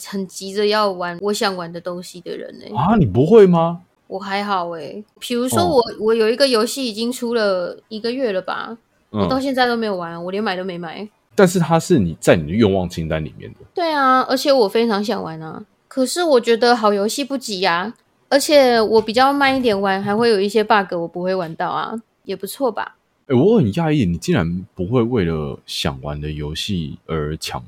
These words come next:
Speaker 2: 在十二点玩这件事情欸。
Speaker 1: 真的不会耶，可能是因为，我不知道欸，我自己开实况的习惯，我也不太喜欢。我反而之前，比如说像法环之前出，我是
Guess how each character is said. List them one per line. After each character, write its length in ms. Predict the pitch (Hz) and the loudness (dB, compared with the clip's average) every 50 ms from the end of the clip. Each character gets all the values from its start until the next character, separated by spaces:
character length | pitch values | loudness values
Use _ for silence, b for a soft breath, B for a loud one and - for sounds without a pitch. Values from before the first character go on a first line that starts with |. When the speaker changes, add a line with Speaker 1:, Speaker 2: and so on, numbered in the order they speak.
| 73 | -10
Speaker 2:
在 320 | - - 104 90 76 71 69 - | -2 0 0 2 0 0 -4 -8
十 240 | - - - - - | -8 -6 -6 -2 0
二 180 | 82 98 113 196 | 4 4 4 4
点 180 | - 78 62 50 57 | 4 0 -8 -10 -8
玩 200 | 71 65 62 69 | -10 -10 -10 -10
这 140 | 69 82 78 | -10 -10 -8
件 160 | 69 76 73 | -8 -8 -10
事 160 | 69 - 69 | -10 -12 -14
情 220 | - - - - - | -14 -14 -14 -16 -16
欸。 60 | _ _ _ - _ _ _ _ | _ _ _ -20 _ _ _ _
Speaker 1:
真 260 | - - 453 508 508 | -4 -2 -2 -2 0
的 100 | 440 320 | -2 -2
不 280 | 220 - 220 214 214 214 | -2 -4 -6 -8 -8 -6
会 360 | - - 302 285 226 202 190 175 | -2 2 4 4 4 4 0 -2
耶， 320 | 175 165 160 139 151 170 - | -6 -6 -8 -10 -12 -14 -16
可 200 | - - 226 214 | -12 -8 -4 -2
能 200 | 208 214 233 269 | -2 -2 -2 -4
是 220 | 320 - - 403 | -4 -6 -4 -2
因 240 | 403 415 415 415 427 | 0 0 2 2 2
为， 160 | 415 370 - - | 2 2 2 0
我 80 | 226 | -2
不 120 | 220 247 311 | -4 -4 -6
知 120 | - 415 392 | -6 -2 2
道 140 | 415 330 262 | 4 6 6
欸， 140 | 226 208 | 6 4
我 120 | 196 196 240 | 4 0 -2
自 100 | - 381 | -2 -4
己 80 | 320 | -4
开 180 | 247 269 285 285 | 0 2 2 2
实 240 | 311 - - 240 233 | 2 0 -2 -4 0
况 240 | 226 294 277 254 240 | 2 4 4 4 4
的 280 | 214 196 196 190 202 | 2 0 0 0 -2
习 420 | 202 - - - - - 202 202 202 | -4 -8 -10 -12 -10 -10 -8 -6 0
惯， 420 | 262 269 254 226 202 190 185 185 - | 2 4 4 4 2 0 -4 -8 -8
我 180 | - 214 202 202 | -4 -4 -2 -2
也 140 | 208 196 185 | -2 -4 -6
不 180 | 175 185 196 | -8 -8 -8
太 220 | 202 262 277 262 254 | -6 -2 -2 -2 -2
喜 180 | 262 - 180 | -4 -8 -10
欢。 240 | 175 - 202 202 214 214 | -6 -4 -4 -4 -2 0
我 100 | 294 330 | 0 0
反 300 | 359 - - 320 269 240 | 2 4 4 4 4 4
而 160 | 226 220 226 | 4 2 0
之 180 | 220 - 294 302 | 0 -2 -6 -6
前， 300 | 302 - 254 208 196 202 | -4 -2 0 0 0 -2
比 120 | 208 226 | -2 0
如 100 | 226 233 | 0 2
说 100 | 277 311 | 4 2
像 220 | 330 330 330 269 254 | 2 2 0 -2 0
法 200 | - 220 180 175 | 2 2 2 2
环 220 | 190 196 185 190 | 0 -2 -4 -4
之 160 | 196 - 226 | -4 -8 -6
前 180 | 220 233 196 185 | -6 -4 -4 -6
出， 320 | 190 - 220 185 175 175 - | -6 -6 -6 -6 -6 -6 -6
我 100 | 190 196 | -6 -6
是 100 | 208 - | -6 -8